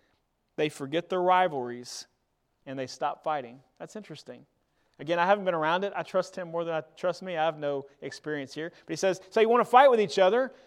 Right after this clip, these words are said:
but if the shepherd's there, the pecking order is clear.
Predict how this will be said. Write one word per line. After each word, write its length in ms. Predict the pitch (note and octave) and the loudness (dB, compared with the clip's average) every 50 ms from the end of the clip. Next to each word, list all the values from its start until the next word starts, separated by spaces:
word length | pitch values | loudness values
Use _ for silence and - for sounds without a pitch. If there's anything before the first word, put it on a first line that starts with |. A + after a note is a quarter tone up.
| _ _ _ - | _ _ _ 2
but 100 | G3 G#3 | 4 4
if 100 | G3+ - | 4 2
the 80 | F#3 | -2
shepherd's 460 | - - C4+ D4+ D4+ C4+ A3+ F#3+ D3 | 2 6 6 6 8 6 2 0 2
there, 280 | D3+ F#3+ F#3+ F#3 F#3+ F#3+ | 2 4 6 6 4 4
the 100 | E3 E3 | 0 0
pecking 300 | - G3 G3 F#3+ G3 F3 | 0 2 2 2 0 -2
order 220 | F3+ F3+ F3 E3+ | -4 -4 -4 -4
is 120 | D#3 - - | -6 -10 -14
clear. 360 | - - D3 B2+ C3 C#3+ - | -14 -12 -12 -12 -12 -14 -18